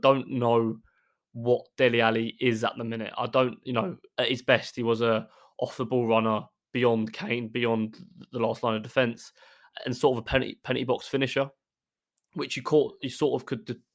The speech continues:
describe as Son's roles in the side quite loosely, even though they're, they're very different players. Um, they try to do similar things off the ball. And, or could, is he gonna mould into sort of a hard-working eight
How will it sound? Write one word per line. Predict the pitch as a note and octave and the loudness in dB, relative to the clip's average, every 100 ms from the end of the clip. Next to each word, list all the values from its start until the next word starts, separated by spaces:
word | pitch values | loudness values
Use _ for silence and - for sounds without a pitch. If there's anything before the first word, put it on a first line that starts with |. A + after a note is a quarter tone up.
| - | -14
describe | - C3 A#2 | -6 2 2
as | A2+ - | 2 2
Son's | B2+ A#2+ | 2 2
roles | B2 B2+ B2 B2 - - | 2 4 2 -4 -14 -6
in | A#2+ | -6
the | |
side | - B2+ B2 - | 2 2 2 -2
quite | - C3 | -2 0
loosely, | C3 B2+ - C3 C3+ _ - _ _ _ - | 2 -2 -2 -6 -6 _ -20 _ _ _ -2
even | C3+ | 4
though | C3+ | 6
they're, | A#2+ A#2+ | 6 2
they're | A#2+ A2+ | 0 4
very | A#2 | 4
different | A2+ A#2 A#2 A2+ | 2 -2 -2 -2
players. | B2 A2+ G#2 - - | 2 4 2 -4 -8
Um, | B2 A2 A2 - _ - | -4 -4 -4 -14 _ -2
they | A#2 | 2
try | C3+ A#2 | 4 2
to | A#2 | 2
do | A2 | -4
similar | - A#2 A2 | -2 -2 -2
things | G#2+ A2+ A2+ | -2 -2 -2
off | A#2 | -6
the | A2+ | -4
ball. | A#2 A#2+ A2+ _ _ _ _ _ _ - | -2 -2 -4 _ _ _ _ _ _ -6
And, | A2+ A2+ A2 - _ - | -2 -2 -2 -8 _ 0
or | B2 B2 A#2 | 4 4 2
could, | C#3 B2 - | -4 -4 -4
is | A#2+ | -4
he | A#2 | -2
gonna | B2 | -2
mould | B2 B2 A#2+ | 2 2 2
into | A2 | -4
sort | A2 A#2 | -4 -4
of | A#2 | -4
a | |
hard-working | A2+ B2 A#2 A#2+ A2+ - A#2 - | -2 0 0 2 0 0 -6 -2
eight | C#3+ B2+ | -2 -2